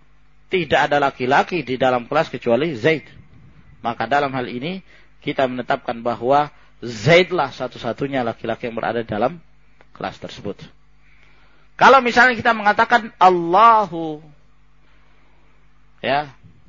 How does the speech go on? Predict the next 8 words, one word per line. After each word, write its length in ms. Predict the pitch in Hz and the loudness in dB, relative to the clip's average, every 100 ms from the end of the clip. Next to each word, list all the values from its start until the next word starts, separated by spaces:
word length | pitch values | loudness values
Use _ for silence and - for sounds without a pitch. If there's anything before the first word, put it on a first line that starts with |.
| - | -6
Allahu 960 | 135 143 139 147 190 196 185 196 208 202 - - - - - - - - - - _ | -2 0 0 4 6 6 4 4 2 0 -10 -20 -20 -20 -20 -20 -20 -20 -20 -20 _
huwal 320 | - 196 214 156 | 4 6 6 2
ma'bud. 500 | 156 143 147 160 123 - - - - - - - - - - - - - - - - - | -2 -2 0 0 -2 -8 -14 -14 -20 -20 -20 -20 -20 -20 -20 -20 -20 -20 -20 -20 -14 2
Allah 320 | 139 143 202 190 | 2 4 2 2
Subhanahu 480 | 160 156 180 160 147 | -2 -2 0 0 0
wa 100 | 143 | 0
taala 420 | 151 165 170 156 143 | 2 2 0 -4 -8
yang 480 | 139 147 165 160 | 0 0 0 -8